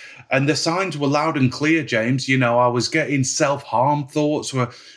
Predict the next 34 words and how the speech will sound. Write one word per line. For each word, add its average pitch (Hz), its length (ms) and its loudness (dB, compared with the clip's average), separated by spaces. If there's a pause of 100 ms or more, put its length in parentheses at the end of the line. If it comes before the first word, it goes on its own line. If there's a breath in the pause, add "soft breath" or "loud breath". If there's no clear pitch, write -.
(100)
driving 131 460 0
on 123 120 2
the 113 60 0
motorway 131 580 0
at 107 120 -2
night 123 360 -2
thinking, 113 400 -4
"Oh, 120 120 -2
I 113 100 -6
could 104 180 -10
just - 240 -8
turn 127 240 0
my 113 100 -4
car 120 380 -6
into 120 240 -4
this 107 180 -10
bridge," 113 500 -10
or, 98 300 -10 (480 loud breath)
"How 127 180 2
long 127 260 4
can 117 180 -4
I 113 100 0
drive 117 380 -4
with 120 100 2
my 104 160 -4
eyes 113 340 -6
closed?" 110 640 -4 (100)
All 139 260 2
of 139 80 2
this 123 280 -2
dangerous 135 760 0
behavior, 120 640 0
dangerous 117 680 0
thinking. 127 560 0